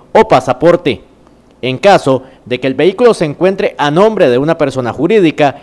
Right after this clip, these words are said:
personerías emitidas por el Registro Nacional o certificación notarial tienen un mes de vigencia a partir de la fecha de haber sido emitida.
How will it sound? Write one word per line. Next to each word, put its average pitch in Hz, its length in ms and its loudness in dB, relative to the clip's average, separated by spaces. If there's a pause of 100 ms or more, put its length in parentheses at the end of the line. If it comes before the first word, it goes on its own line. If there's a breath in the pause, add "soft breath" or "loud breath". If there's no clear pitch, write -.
(220 loud breath)
personerías 175 800 0
emitidas 147 680 0
por 180 260 2
el 135 200 2
Registro 117 440 -4
Nacional 113 520 -4
o 208 180 2
certificación 143 800 -2
notarial 175 540 2 (320 loud breath)
tienen 233 240 2
un 220 160 0
mes 208 200 0
de 202 80 0
vigencia 190 600 0
a 196 140 0
partir 175 500 2 (240 loud breath)
de 131 80 -2
la 127 140 0
fecha 214 440 0
de 160 120 -2
haber 151 200 2
sido 156 220 2
emitida. 156 600 0